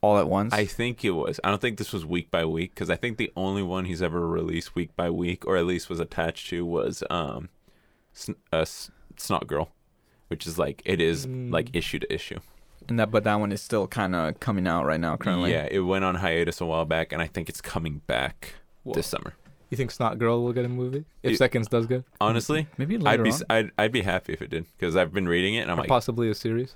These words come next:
Speaker 2: Yeah.
Speaker 1: Maybe
Speaker 2: That's
Speaker 1: a,
Speaker 2: pretty good.
Speaker 1: maybe a series, I guess, if it keeps going on, and, um,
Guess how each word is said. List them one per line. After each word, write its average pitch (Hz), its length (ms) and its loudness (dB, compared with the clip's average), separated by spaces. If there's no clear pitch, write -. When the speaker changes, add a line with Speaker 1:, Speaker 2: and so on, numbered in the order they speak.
Speaker 2:
Yeah. - 260 -6
Speaker 1:
Maybe - 120 2
Speaker 2:
That's 120 240 4
Speaker 1:
a, - 20 -16
Speaker 2:
pretty - 180 0
good. 50 200 -6
Speaker 1:
maybe 165 180 2
a 165 60 4
series, 127 380 2
I 107 120 4
guess, 113 180 2
if 107 100 -2
it 104 80 0
keeps 107 280 -2
going 107 320 2
on, 98 320 2
and, 95 160 0
um, 90 420 -4